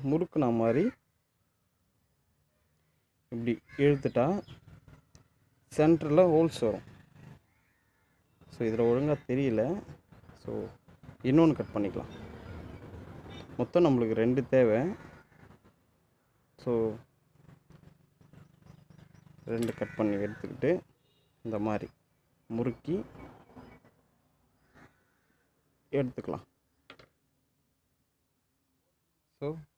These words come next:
holes தெரியும்னு நினைக்கிறேன். உங்களுக்கு holes பத்தலைன்னா இந்த ஆணியை வச்சு நீங்க ஹோல்ஸை பெருசாக்கிக்கோங்க கொஞ்சம். அதாவது நம்மளுக்கு இந்த rubber வந்து,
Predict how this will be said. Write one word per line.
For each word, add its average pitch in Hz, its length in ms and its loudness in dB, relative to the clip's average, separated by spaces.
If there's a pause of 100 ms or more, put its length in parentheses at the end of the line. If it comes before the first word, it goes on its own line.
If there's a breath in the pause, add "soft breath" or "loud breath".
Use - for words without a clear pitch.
(120)
holes 135 220 -6 (180)
தெரியும்னு 127 340 -2
நினைக்கிறேன். 123 420 -2 (880)
உங்களுக்கு 131 380 2
holes 208 280 6 (160)
பத்தலைன்னா 131 600 6 (180)
இந்த 135 160 8 (140)
ஆணியை 190 320 8
வச்சு 139 280 0 (800)
நீங்க 131 360 4
ஹோல்ஸை 165 340 2 (100)
பெருசாக்கிக்கோங்க 107 760 2 (100)
கொஞ்சம். 104 260 -4 (760)
அதாவது 123 360 -4
நம்மளுக்கு 139 420 -2
இந்த 117 120 6 (140)
rubber 160 420 8
வந்து, 135 240 6